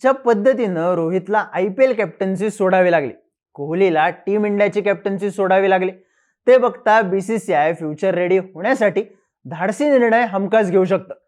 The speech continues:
कारण आयपीएलच्या संघमालकांप्रमाणे त्यांचंही टार्गेट जिंकणं आणि आपलं प्रॉडक्ट विकणं हेच आहे. हे टार्गेट बीसीसीआयला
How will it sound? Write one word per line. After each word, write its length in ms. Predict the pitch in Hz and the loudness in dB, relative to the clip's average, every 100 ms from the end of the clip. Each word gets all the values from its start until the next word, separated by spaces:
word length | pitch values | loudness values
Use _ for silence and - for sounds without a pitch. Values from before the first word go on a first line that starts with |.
| _ _ - | _ _ -10
कारण 180 | 147 160 | -8 -8
आयपीएलच्या 760 | 101 143 143 156 196 190 208 | -8 -8 -6 -2 -2 0 -2
संघमालकांप्रमाणे 1080 | 202 165 165 220 254 233 220 202 202 190 185 208 _ _ _ _ - | -2 -8 -2 0 2 2 2 2 2 2 -2 -4 _ _ _ _ -6
त्यांचंही 440 | 220 220 262 269 | -4 -2 0 2
टार्गेट 420 | 240 214 190 165 | 2 2 2 -2
जिंकणं 520 | 127 139 160 175 247 185 - _ | -4 -8 -4 0 0 -2 -8 _
आणि 160 | 180 247 - | -8 -6 -6
आपलं 340 | 165 170 285 | -10 -4 0
प्रॉडक्ट 460 | 240 240 220 240 240 | 0 2 2 2 2
विकणं 300 | 240 220 196 - _ - | 0 2 -2 -4 _ 0
हेच 200 | 208 202 | 0 2
आहे. 140 | 190 131 _ _ _ _ - | -2 -4 _ _ _ _ -2
हे 120 | 202 | 0
टार्गेट 640 | 190 180 143 160 175 156 | 2 0 0 -2 -2 -4
बीसीसीआयला 600 | 139 147 240 240 208 190 | -6 -4 -2 2 4 2